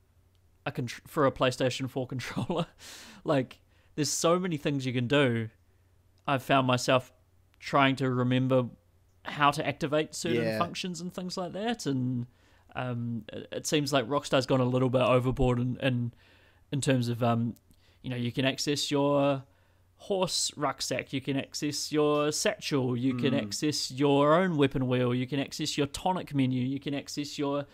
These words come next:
Speaker 1: pelts menu.
Speaker 2: Yeah.
Speaker 1: It's just like, holy shit, man! Like, I, I, I ca-, I can't remember all this stuff. <laughs> Like
Speaker 2: Yeah, it is a bit,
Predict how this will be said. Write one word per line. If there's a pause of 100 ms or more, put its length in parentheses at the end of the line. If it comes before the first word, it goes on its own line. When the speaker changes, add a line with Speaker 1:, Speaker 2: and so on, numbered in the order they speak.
(320)
Speaker 1:
pelts
menu.
Speaker 2:
Yeah. (320)
Speaker 1:
It's
just
like,
holy
shit,
man!
Like, (760)
I, (460)
I, (120)
I
ca-,
I
can't
remember
all
this
stuff.
<laughs> (540)
Like (280)
Speaker 2:
Yeah,
it
is
a
bit,